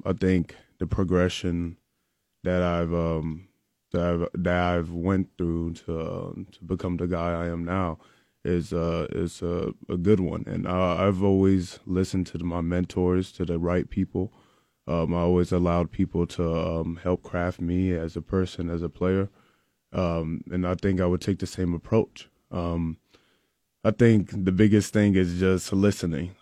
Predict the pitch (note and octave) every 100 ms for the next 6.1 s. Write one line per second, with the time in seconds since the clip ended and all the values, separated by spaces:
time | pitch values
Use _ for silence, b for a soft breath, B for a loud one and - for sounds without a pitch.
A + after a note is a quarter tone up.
0 | - F2 E2+ E2+ F2+ _ - F#2 E2+ E2
1 | G2+ G2+ F#2+ F2+ E2+ - - F#2+ F#2+ F2+
2 | E2+ E2+ F2 E2+ E2 F2+ E2+ E2 E2 -
3 | - E2 E2 F#2+ F#2 - F#2 F2+ F2+ F2+
4 | E2+ F2 F#2+ G2+ G2 G2 F#2+ F#2 F#2 F2+
5 | F2+ F2+ _ _ _ _ E2 E2+ E2 E2